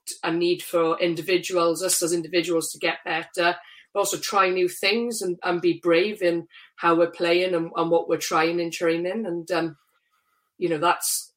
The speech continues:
that's absolutely key. You know, we, we feel like we can express ourselves as players and, uh,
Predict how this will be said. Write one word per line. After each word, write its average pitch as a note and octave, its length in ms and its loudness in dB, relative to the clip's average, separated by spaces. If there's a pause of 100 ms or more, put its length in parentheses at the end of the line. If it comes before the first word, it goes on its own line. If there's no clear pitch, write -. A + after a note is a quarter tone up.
(140)
that's G3+ 260 0
absolutely D#3+ 360 -4
key. F#3+ 200 -6
You D#3 120 0
know, D#3 80 2
we, E3+ 160 4 (140)
we E3+ 100 0
feel E3 240 0
like E3 140 0
we D#3+ 100 -4
can E3 140 -4
express D#3+ 460 -2
ourselves E3+ 420 -2
as D#3 180 -6
players E3+ 360 -2
and, D#3+ 300 -8
uh, D#3 240 -4